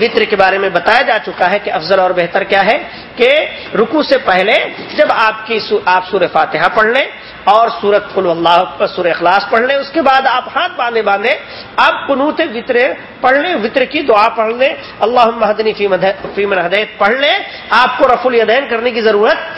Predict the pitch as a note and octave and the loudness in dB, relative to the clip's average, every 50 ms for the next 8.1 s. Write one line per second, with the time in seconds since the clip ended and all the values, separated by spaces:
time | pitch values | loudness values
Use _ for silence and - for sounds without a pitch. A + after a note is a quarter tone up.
0 | - - - - A3+ C4+ F4 G4 F#4 C4 G#3+ A3 A#3 - - C#4 D4 A#3 D4+ D4+ | -14 -14 -10 -6 -2 0 0 0 0 0 0 -2 -2 -2 -2 -2 -2 0 0 0
1 | D4+ C4 B3 C4+ D4 - - C#4 C#4 A3+ G#3+ G3 G#3 - G#3 G#3 G#3 F#3+ G#3+ C4 | 2 2 2 2 2 0 -2 -2 -2 -2 -2 -4 -6 -4 -2 0 0 2 2 2
2 | D4+ D#4 - - - - - - G#3+ A3 B3+ A#3 - A3+ G3+ F#3+ F3+ F3 F3 E3+ | 2 0 -4 -8 -10 -14 -4 -2 0 0 0 0 0 0 0 0 2 2 2 2
3 | F3 E3+ E3 - F3 G3 A#3 A#3 - E4 - A3+ G3 F3+ E3+ D#3+ - - D#3+ C#3 | 0 -2 -4 -4 -4 -4 -2 -2 -4 0 2 2 2 2 2 -2 -4 -4 -6 -4
4 | D#3 C3 A#2+ - - - - - - - - - - G3 A#3 B3 C4 C4 B3+ C4 | -4 -6 -6 -6 -8 -8 -8 -10 -10 -12 -8 -4 -2 0 2 2 2 2 2 2
5 | C#4 D4 D#4+ - - - - - - - - C4+ C#4+ C4 A#3+ B3 B3 A#3+ B3+ B3 | 0 -2 -2 -6 -10 -16 -16 -16 -6 -2 0 0 2 2 0 -2 0 0 2 2
6 | B3 B3+ B3 F#3+ G3 A3 A3+ B3+ B3+ B3 - B3 B3 B3 B3 - A#3+ A3+ - - | 4 2 2 2 2 0 2 0 -2 -4 -2 0 0 0 0 0 -4 -4 -4 -4
7 | B3 A#3 A#3 B3 C#4+ - - - - - - G3 A3+ A3+ - A3 G#3+ G#3 - A3 | -4 -2 -2 -2 -4 -6 -10 -14 -10 -2 0 2 2 2 2 2 0 0 0 0
8 | A3 A#3 | 2 2